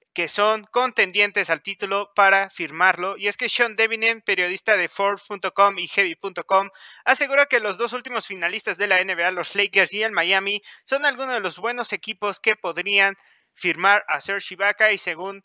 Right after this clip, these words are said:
junto con los Raptors, estos tres equipos serían los favoritos para quedarse con él, pero, eh, hay varios otros equipos que, como les digo, van a fir-, van, tienen interés en firmar a Serge Ibaka,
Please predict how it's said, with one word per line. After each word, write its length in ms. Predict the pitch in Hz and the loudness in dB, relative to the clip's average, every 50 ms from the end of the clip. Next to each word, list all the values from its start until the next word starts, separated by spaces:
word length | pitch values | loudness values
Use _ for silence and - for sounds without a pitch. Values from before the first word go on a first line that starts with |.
| _ _ | _ _
junto 280 | _ 196 180 170 170 - | _ -12 -10 -10 -8 -8
con 140 | 170 156 | -6 -6
los 100 | 151 156 | -6 -2
Raptors, 460 | - 185 190 190 - - 202 190 - 208 | 2 2 2 2 2 -2 -6 -6 -4 -4
estos 320 | 208 202 - 226 - - | -4 -4 -6 -10 -12 -6
tres 180 | - 202 190 - | -6 -6 -6 -6
equipos 380 | 202 - 196 185 - 196 - | -10 -12 -14 -12 -12 -10 -8
serían 260 | 170 160 170 185 190 | -6 -4 -2 -4 -2
los 160 | 185 175 151 - | -4 -6 -4 -2
favoritos 540 | 160 151 147 151 170 185 - - 180 - | -2 -2 -2 -4 -8 -10 -10 -10 -10 -2
para 220 | - 196 190 190 185 | 0 2 4 4 2
quedarse 360 | - 156 160 170 160 - 160 | 2 0 0 0 0 -4 -8
con 220 | - 151 143 170 | -8 -8 -2 2
él, 200 | 185 185 190 196 - - - - - - - _ _ | 4 4 4 2 0 -6 -16 -20 -20 -20 -20 _ _
pero, 400 | - 277 294 302 294 294 320 - _ _ _ _ _ _ _ | 2 4 6 6 6 6 4 0 _ _ _ _ _ _ _
eh, 580 | 202 185 190 185 185 185 180 175 175 175 170 170 | 0 2 2 2 2 2 2 2 2 2 4 6
hay 160 | 190 214 233 | 6 6 6
varios 360 | 214 226 233 240 233 208 - | 6 2 2 2 0 -4 -8
otros 340 | 214 208 - 220 202 196 - 196 | -10 -12 -10 -10 -10 -10 -10 -12
equipos 440 | 165 151 - 196 185 - 202 - | -14 -14 -16 -16 -14 -12 -12 -12
que, 160 | - 170 151 - | -12 -16 -18 -18
como 200 | - 143 143 143 | -16 -16 -16 -16
les 140 | 143 139 | -16 -18
digo, 240 | 151 175 175 196 180 | -18 -12 -8 -8 -4
van 180 | 165 165 165 175 | -2 -2 -2 -2
a 60 | 160 | -6
fir-, 180 | - 156 147 143 | -8 -12 -16 -12
van, 320 | _ 160 170 190 196 190 - _ _ | _ -4 -4 -4 -4 -10 -18 _ _
tienen 280 | - 240 269 311 311 254 | -2 0 2 2 2 0
interés 400 | 208 - 185 190 226 262 - - | -2 0 2 4 4 4 2 0
en 60 | - | -6
firmar 280 | - 170 165 180 196 196 | -14 -6 -2 0 0 0
a 60 | 190 | 0
Serge 320 | - 196 196 190 - - | -2 -4 -4 -4 -6 -8
Ibaka, 500 | 170 170 190 196 190 - 196 196 202 208 | -2 0 0 0 2 4 4 4 4 2